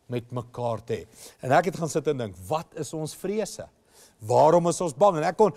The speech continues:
ek kon so vinnig in my kop so drie kry. Die eerste een is, ek en jy het nie genoeg wysheid nie. Ons voel altyd, iemand gaan my kan vasvra. En deesdae is dit moontlik.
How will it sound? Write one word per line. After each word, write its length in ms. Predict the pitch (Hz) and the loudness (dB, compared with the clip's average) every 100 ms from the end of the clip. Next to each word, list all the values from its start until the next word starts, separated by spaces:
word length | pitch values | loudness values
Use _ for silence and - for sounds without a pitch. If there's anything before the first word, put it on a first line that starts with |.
| - | -6
ek 120 | - 170 | -6 0
kon 160 | 208 | 0
so 120 | 185 | 0
vinnig 300 | 156 202 190 | -2 0 0
in 60 | 160 | 0
my 100 | 151 | -4
kop 260 | - 151 - | -2 -2 -2
so 120 | 151 | -8
drie 260 | 104 135 120 | -4 -4 -6
kry. 240 | - 92 _ _ _ | -10 -16 _ _ _
Die 140 | 127 170 | 0 2
eerste 260 | 165 - | 2 0
een 120 | 180 202 | 0 0
is, 180 | 233 - _ _ _ | 0 -4 _ _ _
ek 120 | 170 | -6
en 120 | 160 175 | -2 0
jy 80 | |
het 100 | 165 | 0
nie 80 | 180 | -4
genoeg 280 | 170 156 113 98 | -4 -4 -4 -6
wysheid 520 | 120 113 107 - 101 - | -4 -2 -4 -8 -12 -14
nie. 100 | 92 _ _ _ _ _ | -20 _ _ _ _ _
Ons 220 | 160 160 - - | -4 -4 -4 -2
voel 200 | 240 220 | 2 6
altyd, 460 | 233 - 170 127 - | 4 4 -2 -4 -4
iemand 320 | 208 214 208 - | -2 -2 -2 -4
gaan 220 | 180 170 | -6 -4
my 100 | 170 156 | -4 -4
kan 240 | 165 160 156 | -4 -4 -2
vasvra. 560 | 165 147 - 131 92 - _ _ - | -2 -2 -4 -6 -6 -10 _ _ -10
En 180 | 147 175 135 | -6 -6 -4
deesdae 360 | 120 113 156 156 | -4 -2 -2 -4
is 80 | |
dit 120 | 190 269 | -4 -2
moontlik. 480 | 277 - 101 - | -2 -4 -10 -14